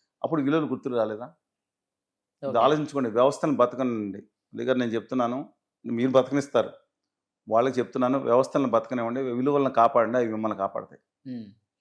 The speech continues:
Speaker 1: ఎవరికన్నా
Speaker 2: అంటే
Speaker 1: ఒకటే
Speaker 2: ఇప్పుడు
Speaker 1: మాట.
Speaker 2: ప్రభుత్వం మారిన తర్వాత వైఎస్ఆర్ కాంగ్రెస్ పార్టీ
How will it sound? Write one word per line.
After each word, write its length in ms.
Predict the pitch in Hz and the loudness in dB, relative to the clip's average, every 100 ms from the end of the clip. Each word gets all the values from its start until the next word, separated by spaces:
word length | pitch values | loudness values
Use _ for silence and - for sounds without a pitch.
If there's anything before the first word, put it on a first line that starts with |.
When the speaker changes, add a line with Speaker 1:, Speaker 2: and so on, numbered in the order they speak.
| _ | _
Speaker 1:
ఎవరికన్నా 360 | 127 190 202 202 | 4 6 8 8
Speaker 2:
అంటే 120 | 165 | 8
Speaker 1:
ఒకటే 80 | 208 | 10
Speaker 2:
ఇప్పుడు 60 | - | 10
Speaker 1:
మాట. 100 | 131 | 10
Speaker 2:
ప్రభుత్వం 380 | 185 240 247 | 10 8 6
మారిన 280 | 220 196 208 | 6 6 6
తర్వాత 300 | 196 180 170 | 6 6 6
వైఎస్ఆర్ 460 | 170 147 165 190 175 | 2 2 2 0 -8
కాంగ్రెస్ 280 | 175 160 175 | -10 -8 -6
పార్టీ 260 | 160 165 | -4 -6